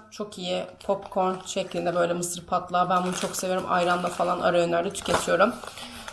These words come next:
Bir tane Züber. Olmazsa olmaz. Bunu da böyle ara öğünde taşırım. Bir tane daha aldım bundan. Şöyle biber aldım ya. Bakalım. Kırmızı yeşil biber. Bunları böyle güzelce, e,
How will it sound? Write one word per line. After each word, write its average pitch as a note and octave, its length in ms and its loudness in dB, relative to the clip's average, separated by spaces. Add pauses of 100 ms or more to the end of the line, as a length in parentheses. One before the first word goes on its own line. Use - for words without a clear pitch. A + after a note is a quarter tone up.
(100)
Bir A3 60 -2
tane B3+ 280 8
Züber. A3+ 520 4 (320)
Olmazsa F#3+ 480 -2
olmaz. F3+ 460 0 (400)
Bunu G3 120 -2
da F3 80 2
böyle E3+ 160 2
ara F3 180 2
öğünde E3 200 0
taşırım. A3+ 480 4 (400)
Bir G#3 80 -6
tane G#3 240 8
daha G3+ 160 2
aldım G#3+ 260 -4
bundan. F#3+ 480 6 (1120)
Şöyle D4+ 220 4
biber D4 260 10
aldım F#3+ 400 8
ya. F#3 300 2
Bakalım. G#3+ 380 -2 (520)
Kırmızı G#3+ 380 0
yeşil G3+ 260 4
biber. G3+ 320 6 (100)
Bunları G#3+ 280 4
böyle G#3 280 6
güzelce, G3+ 680 6 (640)
e, F#3+ 400 2